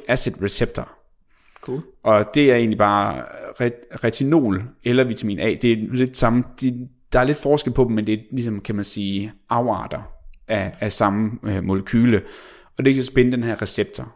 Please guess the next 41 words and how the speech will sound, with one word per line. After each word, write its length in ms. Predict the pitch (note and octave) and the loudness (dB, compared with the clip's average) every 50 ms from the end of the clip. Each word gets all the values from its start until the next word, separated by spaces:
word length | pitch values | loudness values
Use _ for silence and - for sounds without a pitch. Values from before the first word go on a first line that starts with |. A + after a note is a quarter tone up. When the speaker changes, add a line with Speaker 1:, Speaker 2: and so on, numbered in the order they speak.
| _ - | _ -12
Speaker 1:
Og 140 | - G#2+ A2 | -8 -6 -4
receptoren, 480 | A2 - D3 C3+ C3 - A2 G2 G2 | 0 2 2 2 2 2 -2 -4 -2
det 80 | G2+ G#2+ | -2 0
er 40 | G#2+ | 0
det, 120 | A2 G#2+ | 0 0
som 140 | - A2+ G2+ | 0 -2 0
jeg 120 | F#2 F2+ F2+ - | 0 -2 -2 -4
ofte 320 | - - G#2+ - - - G2+ | -2 -4 -4 -4 -4 -8 -8
har 120 | F#2+ G2 | -8 -8
kaldt 220 | - - G#2 F#2+ | -6 -4 -4 -4
ligesom 440 | - G2 G2+ - - F#2 F2+ F#2 F#2+ - - _ _ | -4 -6 -6 -6 -6 -6 -6 -10 -12 -14 -18 _ _
nøglehullet 800 | - B2+ A2+ G#2+ A2+ A#2+ C3 B2 G2+ G#2+ G#2 F#2+ F#2+ F2+ - - - _ _ _ _ _ _ | -2 2 4 6 6 6 6 4 4 2 0 0 -2 -4 -8 -10 -14 _ _ _ _ _ _
på, 360 | - - G#2+ G2 G2 G2 - - _ - | -2 0 2 2 0 -2 -8 -16 _ -2
øhm, 640 | A#2+ A2 G2+ F#2+ G2+ G2+ F#2 F2+ F2+ F#2 - - - - - - | 0 0 0 0 -4 -6 -10 -12 -12 -14 -14 -16 -16 -18 -18 -10
Speaker 2:
Cellen. 320 | - B2+ A#2 - - - - - | -8 -6 -6 -6 -10 -12 -8 -6
Speaker 1:
på 80 | A#2+ | -4
cellen, 340 | A2 - A#2 G#2+ A2+ A#2 A2 | 0 2 2 4 4 2 4
hvor 140 | G#2 G#2+ G#2+ | 4 4 4
Speaker 2:
Ja. 40 | G#2 | 4
Speaker 1:
man 80 | G#2 G#2 | 2 0
ligesom, 280 | A2+ A2 - A2+ G2 | 0 0 0 0 -2
hvor 340 | F#2+ A2+ - A2 G#2+ G2+ F#2+ | -2 -4 -2 0 0 0 0
at 260 | C#2 C#2 G2 F#2+ - - - - - - - - - _ _ _ | 0 -4 -6 -8 -10 -16 -20 -20 -20 -20 -20 -20 -20 _ _ _
vitamin 320 | - A2+ - A2+ G#2 G#2+ | -4 -2 0 0 2 2
A, 140 | A#2 B2+ B2 G2+ | 2 2 2 2
det 80 | - B2 | 2 2
er 40 | A2+ | 2
så 240 | - - G2+ F#2 F#2 G#2+ B2 - _ _ | 4 2 2 2 2 -2 -6 -14 _ _
nøglen, 360 | A#2 A#2+ C#3+ F3 F#3+ F#3+ E3+ | 2 4 4 6 6 4 2
og 180 | D#3 - A#2+ A#2 | 0 -2 -2 0
den 100 | B2 A#2+ | 0 0
passer 240 | G#2+ B2 A#2 - A2 | 2 0 0 0 -2
lige 100 | G#2+ G#2+ | -2 -2
præcis 240 | G#2+ G2 F#2 - - | -2 -6 -8 -6 -6
herinde 260 | G#2+ - - E2 - - | -6 -6 -6 -8 -10 -12
i. 100 | B2+ - | -14 -12
Speaker 2:
Ja. 100 | - B2 - - - _ _ _ _ - _ - - _ - - - | -12 -12 -12 -14 -16 _ _ _ _ -20 _ -20 -20 _ -20 0 2
Speaker 1:
Det 80 | D3+ | 4
viser 220 | E3 F#3 E3 - C3 | 4 4 4 4 2
sig 100 | A#2+ A#2 | 2 4
så, 240 | - - B2+ C3+ | 4 4 4 4